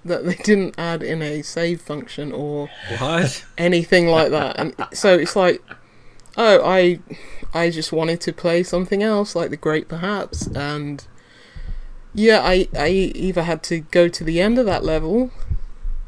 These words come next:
Speaker 1: and, you know, finish it, otherwise, you know, none of my progress would have been saved. And even if you do finish a level, it's like when you, I, I'm sure when you open it back up, y-, you can't get back to that level.
Speaker 2: Right.
Speaker 1: They have, they have,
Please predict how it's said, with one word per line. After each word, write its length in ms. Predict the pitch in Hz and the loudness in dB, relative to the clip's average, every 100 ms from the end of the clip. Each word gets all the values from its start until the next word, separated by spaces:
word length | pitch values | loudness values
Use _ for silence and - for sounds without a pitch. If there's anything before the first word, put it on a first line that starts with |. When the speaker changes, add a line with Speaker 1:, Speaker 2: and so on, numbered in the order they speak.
| - - | -8 -6
Speaker 1:
and, 200 | 175 - | -6 -8
you 200 | 147 156 | -4 0
know, 220 | 180 151 156 | 2 0 -2
finish 420 | - 190 220 - | 2 2 2 0
it, 160 | 160 - | -2 -2
otherwise, 520 | 165 160 156 151 156 | -2 0 0 -2 -4
you 100 | 160 | -4
know, 300 | 151 151 - | -4 -6 -8
none 260 | - 170 160 | -8 -6 -6
of 80 | 151 | -6
my 140 | 156 | -6
progress 480 | 147 165 151 151 - | -2 0 2 0 -4
would 100 | 151 | -6
have 60 | 156 | -6
been 160 | 151 | -8
saved. 440 | - 151 160 214 - - - - - - - - | -4 -2 -2 -4 -8 -20 -20 -20 -20 -20 -10 -4
And 420 | 156 151 - - - - - - - - _ - | -2 -2 -6 -14 -18 -20 -20 -20 -20 -20 _ 2
even 260 | 220 208 208 | 4 6 6
if 100 | 180 | 4
you 80 | 180 | 2
do 140 | 196 | 2
finish 300 | - 196 - | 4 2 2
a 40 | |
level, 240 | 190 190 196 | 0 0 -2
it's 140 | - | -4
like 160 | 160 143 | -4 -2
when 140 | 175 | -4
you, 180 | 165 156 - - - | -4 -6 -12 -20 -16
I, 160 | - 160 | -6 -4
I'm 100 | 170 | -4
sure 220 | 165 - 190 | -4 -2 0
when 140 | 175 | 0
you 220 | 165 156 | 0 -2
open 340 | - 156 - 165 | -2 -4 -4 -6
it 100 | 175 | -2
back 220 | 151 - | -2 -2
up, 200 | 160 - | -4 -4
y-, 80 | - - 254 | -12 -14 -10
you 180 | 160 - - | -10 -10 -16
can't 340 | - 160 156 - | -10 -6 -6 -6
get 160 | 131 - | -6 -6
back 180 | 151 | -8
to 100 | - 156 | -8 -8
that 140 | 151 | -4
level. 340 | 156 156 175 - - | -4 -4 -4 -8 -14
Speaker 2:
Right. 280 | 107 90 87 | -10 -10 -2
Speaker 1:
They 100 | 170 | 0
have, 320 | 165 165 156 - - - - - - - - | 0 0 -2 -4 -10 -16 -20 -20 -20 -20 -4
they 100 | 196 | 2
have, 220 | 208 190 | 4 4